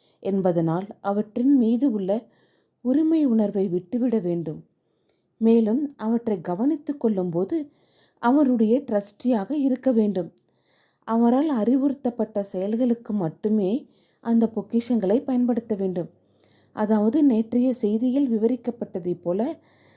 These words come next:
தன்னையும் பிறரையும் சத்தியத்தின் நிலைக்கு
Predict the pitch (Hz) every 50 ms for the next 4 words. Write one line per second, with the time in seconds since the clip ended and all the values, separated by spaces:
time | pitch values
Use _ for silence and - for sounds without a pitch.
0 | _ _ _ _ - 262 247 233 240 240 254 262 247 277 320 320 294 - 233 220
1 | 226 226 226 233 220 208 247 269 294 285 - - 214 - - - 240 247 254 247
2 | - 254 247 233 220 175 170 175 185 180 180 - -